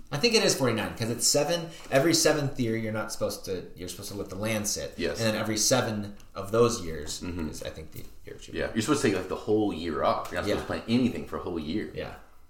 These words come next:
Speaker 2: Well, that's nuts.
Speaker 1: <laughs> Yeah, it's crazy. But it goes to, like, some of the stuff you've been talking about in the podcast
Speaker 2: Mm-hmm.
Speaker 1: about Sabbath.
Speaker 2: Yes, uh-huh.
Speaker 1: That's, like, the Sabbath.
Speaker 2: Yes.
Speaker 1: It's a year of
Speaker 2: Yes,
Speaker 1: Sabbath.
Speaker 2: yes.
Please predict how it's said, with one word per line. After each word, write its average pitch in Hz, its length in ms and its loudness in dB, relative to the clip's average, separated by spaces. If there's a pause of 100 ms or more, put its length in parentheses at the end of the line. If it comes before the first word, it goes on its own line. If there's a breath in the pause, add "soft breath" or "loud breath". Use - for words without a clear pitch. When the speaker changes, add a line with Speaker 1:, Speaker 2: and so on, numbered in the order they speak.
(140)
Speaker 2:
Well, 73 100 -4
that's - 160 -8
nuts. - 460 -12 (120)
Speaker 1:
<laughs> - 120 -6 (180)
Yeah, - 280 2 (600 loud breath)
it's - 140 -8
crazy. 101 360 -4 (360)
But 139 100 8
it 139 80 8
goes 180 380 10
to, 156 80 -2
like, 123 200 2
some 131 120 0
of 131 80 -2
the 113 40 -4
stuff 123 220 -4
you've 120 80 -2
been 117 80 -4
talking 107 220 -4
about 104 160 -4
in - 120 -10
the - 60 -14
podcast 117 540 -2 (240 loud breath)
Speaker 2:
Mm-hmm. 90 100 -8
Speaker 1:
about 80 220 2
Sabbath. 92 500 2
Speaker 2:
Yes, 117 340 4
uh-huh. 98 320 2
Speaker 1:
That's, 135 200 2
like, 107 320 2
the 139 400 2
Sabbath. 127 500 2
Speaker 2:
Yes. 113 180 8
Speaker 1:
It's 120 120 4
a - 40 0
year 135 280 6
of 90 80 2
Speaker 2:
Yes, - 100 -2
Speaker 1:
Sabbath. - 400 0
Speaker 2:
yes. 80 300 0